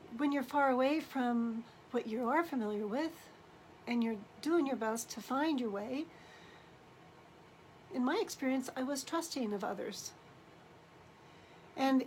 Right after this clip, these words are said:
in that innocence, naivety, then I would get caught up in whatever others were doing, which wasn't really life-serving for a young wife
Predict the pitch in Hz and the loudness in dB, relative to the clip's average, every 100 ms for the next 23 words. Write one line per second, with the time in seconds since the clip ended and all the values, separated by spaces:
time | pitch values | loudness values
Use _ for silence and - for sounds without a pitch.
0 | - 262 240 226 262 277 285 302 277 - | 2 2 2 0 0 0 2 0 -2 -6
1 | - - 226 233 226 254 - 294 294 294 | -10 -8 -2 0 0 -2 -4 -4 0 0
2 | 294 294 - - - - - - - - | 0 -4 -12 -20 -20 -20 -20 -20 -20 -12
3 | - 277 269 262 269 247 - - 254 349 | -2 4 4 4 2 0 0 0 2 2
4 | 349 - - - - 233 220 180 226 262 | 2 -2 -14 -12 -2 0 0 0 2 2
5 | 233 233 226 226 226 220 277 294 208 220 | 2 0 0 0 -2 -4 -2 0 -2 -4
6 | 208 - - - - - - - - - | -8 -14 -20 -20 -20 -20 -20 -20 -20 -20
7 | - 302 - 285 302 302 285 285 294 - | -6 -4 -2 -2 0 -2 0 0 -2 -2
8 | - 339 226 202 196 233 220 220 214 214 | -4 -2 -2 -4 -6 -2 0 0 0 -2
9 | 196 202 196 220 208 | -6 -8 -4 -4 -4